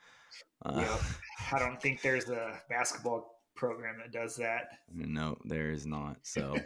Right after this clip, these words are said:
Speaker 2: <laughs>
Speaker 1: but, uh, yeah, I had to bring that up. Aztec fans, you know, it, it's, it's a weird spot to be in 'cause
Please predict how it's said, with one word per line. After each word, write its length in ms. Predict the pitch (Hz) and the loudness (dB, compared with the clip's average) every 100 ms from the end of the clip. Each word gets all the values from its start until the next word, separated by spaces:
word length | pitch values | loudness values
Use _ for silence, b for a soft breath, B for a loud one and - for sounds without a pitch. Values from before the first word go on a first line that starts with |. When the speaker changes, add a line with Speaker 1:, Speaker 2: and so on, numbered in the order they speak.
| - | -4
Speaker 2:
<laughs> 1400 | - - - - - - - - _ - _ - - | -8 -10 -20 -20 -20 -20 -20 -20 _ -20 _ -20 -12
Speaker 1:
but, 380 | - 98 107 104 | 10 12 12 12
uh, 220 | 110 101 95 | 12 8 12
yeah, 220 | 113 113 | 12 12
I 40 | |
had 200 | 104 120 | 12 12
to 80 | 117 | 12
bring 200 | 107 113 | 12 12
that 140 | 110 104 | 12 12
up. 160 | 104 110 | 12 12
Aztec 360 | 120 - 117 | 12 12 12
fans, 460 | - 120 123 120 101 | 12 12 12 10 8
you 100 | 107 | 10
know, 320 | 117 123 120 | 12 12 12
it, 480 | 101 107 - 92 - | 12 12 8 -4 2
it's, 260 | 98 104 - | 6 6 6
it's 180 | 104 95 | 6 8
a 40 | 92 | 8
weird 320 | 87 110 107 | 10 10 10
spot 500 | - - 98 110 - | 8 12 12 12 10
to 80 | 87 | 2
be 300 | 85 92 107 | 6 8 10
in 200 | 117 120 | 10 10
'cause 300 | 98 85 | 8 6